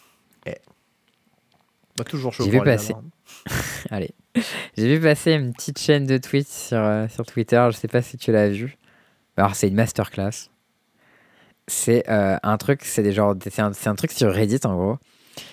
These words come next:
Speaker 2: Et c'est des ingénieurs qui font la compétition pour
Speaker 1: Le
Speaker 2: créer
Speaker 1: pire
Speaker 2: la
Speaker 1: design.
Speaker 2: pire interface graphique.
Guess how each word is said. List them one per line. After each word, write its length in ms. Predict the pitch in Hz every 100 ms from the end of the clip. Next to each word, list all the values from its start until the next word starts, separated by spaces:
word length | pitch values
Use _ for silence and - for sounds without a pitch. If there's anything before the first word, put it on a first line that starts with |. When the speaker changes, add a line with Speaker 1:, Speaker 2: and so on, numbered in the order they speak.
| _ -
Speaker 2:
Et 40 |
c'est 100 | 117
des 160 | 107 107
ingénieurs 380 | 113 113 135
qui 140 | 143 -
font 100 | 120
la 140 | 101
compétition 760 | 107 113 113 110 110 123 143 190 _ _ _
pour 180 | - 107
Speaker 1:
Le 60 | 117
Speaker 2:
créer 320 | 113 117 139
Speaker 1:
pire 180 | 127 127
Speaker 2:
la 100 | 104
Speaker 1:
design. 80 | 101
Speaker 2:
pire 220 | - 160
interface 400 | 131 120 - 123
graphique. 540 | 113 104 - 123 -